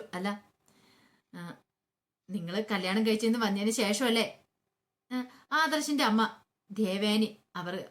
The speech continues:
അവരുടെ ഉള്ളിൽ വിഷം ചെന്ന് അവര് ഹോസ്പിറ്റലിലൊക്കെ ആയത്? അല്ല, അതിനെക്കുറിച്ച് നിങ്ങൾക്ക് എന്താ അഭിപ്രായം? അതിനകത്ത് നിങ്ങൾക്ക് എന്തെങ്കിലും പങ്കുണ്ടോ?" എന്ന് ചോദിച്ചു. "എനിക്ക് അതിനെക്കുറിച്ചൊന്നും അറിയത്തില്ല."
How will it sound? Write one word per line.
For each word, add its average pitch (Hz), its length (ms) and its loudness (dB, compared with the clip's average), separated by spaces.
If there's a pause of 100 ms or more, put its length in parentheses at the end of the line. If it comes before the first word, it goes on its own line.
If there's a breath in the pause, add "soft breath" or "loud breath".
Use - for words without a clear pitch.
(140)
അവരുടെ 175 300 -4
ഉള്ളിൽ 208 200 2
വിഷം 214 280 0
ചെന്ന് 220 200 4 (140)
അവര് 302 180 0
ഹോസ്പിറ്റലിലൊക്കെ 233 640 0
ആയത്? 208 300 2 (1000 soft breath)
അല്ല, 269 120 -4 (100)
അതിനെക്കുറിച്ച് 339 600 -2 (300)
നിങ്ങൾക്ക് 247 360 0
എന്താ 226 180 4
അഭിപ്രായം? 202 440 0 (680)
അതിനകത്ത് 185 400 -6
നിങ്ങൾക്ക് 208 300 -2
എന്തെങ്കിലും 214 280 2
പങ്കുണ്ടോ?" 202 300 0
എന്ന് 208 120 0
ചോദിച്ചു. 196 140 -6 (100)
"എനിക്ക് 240 260 -2
അതിനെക്കുറിച്ചൊന്നും 226 680 0
അറിയത്തില്ല." 208 380 0